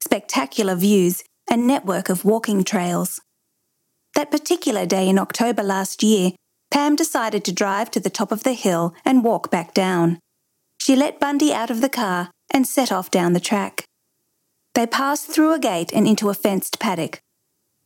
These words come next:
As she had done hundreds of times before, she let Bundy off the leash and watched his joy as he darted in and out of the trees, exploring the undergrowth. Suddenly, she stopped.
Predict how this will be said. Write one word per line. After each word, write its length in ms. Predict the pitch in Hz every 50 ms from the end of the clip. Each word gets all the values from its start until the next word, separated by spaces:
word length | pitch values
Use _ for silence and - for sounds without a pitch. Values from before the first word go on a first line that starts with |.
| -
As 160 | 269 277 269 -
she 140 | - 302
had 180 | 269 302 302 233
done 200 | 247 202 190 196
hundreds 460 | 196 - 247 247 247 262 254 233 -
of 100 | 262 247
times 380 | - - 247 233 233 226 226 -
before, 480 | - 254 - - 196 170 165 170 170 - _ _ _ _ _
she 180 | - - 277 262
let 220 | 254 294 294 -
Bundy 320 | - 269 254 247 247 247 226
off 180 | 202 208 -
the 100 | - 240
leash 400 | 220 208 190 175 185 - - - - - - -
and 200 | - 240 233 233
watched 300 | 220 254 269 - - -
his 240 | - 269 269 240 -
joy 400 | - 220 202 185 180 175 170 170 -
as 140 | - 196
he 100 | - 208
darted 440 | 190 185 214 196 196 202 - 190 180
in 180 | - 226 226 233
and 140 | 247 240 220
out 220 | 202 190 190 -
of 80 | 208 -
the 100 | 190 -
trees, 520 | - - 196 175 165 165 165 160 165 - - _ _ _ -
exploring 680 | - 220 - - - - 202 185 175 165 165 170 170
the 120 | 180 180
undergrowth. 680 | 180 180 185 185 180 - 180 170 170 170 180 - - - _ _ _ _ _ _ _ _ _ _ _ _ _ _ _ _
Suddenly, 640 | - - - 247 247 240 208 175 170 170 175 180 - - _
she 160 | - - -
stopped. 540 | 202 - - - - 175 - - - - -